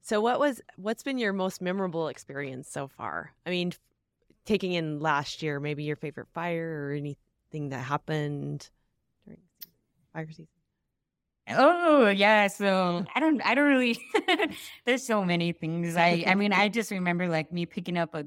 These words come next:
Speaker 2: a gummy worm, like, off of the floor, like, <laughs> like, you know, like, you start to go kinda crazy on fires, but that's, like, the fun part. And that's why I say, you know, you gotta enjoy all the little moments. But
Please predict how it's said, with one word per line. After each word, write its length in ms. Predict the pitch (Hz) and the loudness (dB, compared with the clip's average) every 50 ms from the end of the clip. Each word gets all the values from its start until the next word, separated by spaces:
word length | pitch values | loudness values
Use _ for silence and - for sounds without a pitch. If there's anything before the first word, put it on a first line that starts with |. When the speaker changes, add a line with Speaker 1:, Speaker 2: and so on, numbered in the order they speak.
| - - | -8 -6
Speaker 2:
a 80 | 156 160 | -6 -6
gummy 380 | 156 - 170 156 160 156 156 | -4 -4 -4 -2 -2 -2 -2
worm, 240 | 160 160 165 165 165 | -2 -2 -2 -2 -2
like, 220 | 165 160 156 151 156 | -4 -4 -4 -4 -6
off 180 | 156 160 - | -6 -6 -6
of 80 | 170 160 | -6 -6
the 100 | 156 143 | -6 -8
floor, 480 | - - 156 151 147 151 151 151 156 | -8 -10 -6 -4 -2 -2 0 -2 -2
like, 380 | 156 156 156 156 165 160 - - - _ | -2 -2 -2 -2 -2 -4 -6 -10 -8 _
<laughs> 60 | - | 0
like, 840 | 311 320 269 - 208 - 185 185 170 - - 190 151 180 180 160 151 | 2 2 2 2 -2 -6 -8 -10 -10 -8 -8 -6 -2 0 0 0 0
you 220 | 170 180 185 190 | 0 -2 -2 -2
know, 320 | 180 175 175 175 170 175 - _ _ _ _ _ _ _ _ _ _ _ - | 0 0 0 0 -2 -4 -10 _ _ _ _ _ _ _ _ _ _ _ 0
like, 340 | 220 226 226 185 - - _ | 2 2 2 0 -2 -12 _
you 200 | - 202 226 247 | -8 -4 -2 -2
start 260 | 214 - 294 277 277 - | 0 2 2 2 2 0
to 80 | 294 | -2
go 160 | 226 285 294 | 0 0 0
kinda 260 | - - 285 262 269 254 | 0 0 0 0 0 -2
crazy 480 | - - 226 247 277 294 269 285 277 | -2 0 2 2 4 2 2 2 2
on 120 | 233 190 180 | 2 0 -2
fires, 420 | - 196 170 170 170 170 170 170 | 0 0 2 2 2 0 0 -2
but 120 | 175 190 175 | -4 -6 -4
that's, 200 | 190 185 185 - | -4 -4 -4 -4
like, 140 | 208 196 - | -8 -8 -8
the 100 | 196 180 | -12 -10
fun 280 | - - 196 202 226 | -6 -4 -2 -2 -2
part. 280 | - - 180 170 165 165 | -2 -2 0 0 2 2
And 280 | 165 165 165 165 165 165 | 2 0 0 0 0 -2
that's 160 | 180 180 - | -2 -2 -4
why 100 | 202 190 | -4 -6
I 60 | 190 | -6
say, 280 | 185 - - 185 190 190 | -6 -6 -6 -4 -4 -2
you 140 | 190 170 165 | -2 -2 -2
know, 120 | 165 165 | -2 -2
you 140 | 165 170 165 | -2 -2 -2
gotta 140 | 175 170 175 | -2 -2 -2
enjoy 320 | 170 170 165 165 160 165 | -2 -4 -4 -4 -4 -4
all 160 | 160 160 160 | -4 -4 -4
the 100 | 160 165 | -4 -4
little 240 | 160 156 156 160 156 | -2 -2 -2 -2 -2
moments. 540 | 147 156 160 175 165 156 156 156 156 - - - | 0 0 0 0 0 0 -2 -2 -4 -8 -8 -6
But 260 | 160 151 147 147 | -4 -2 -2 -4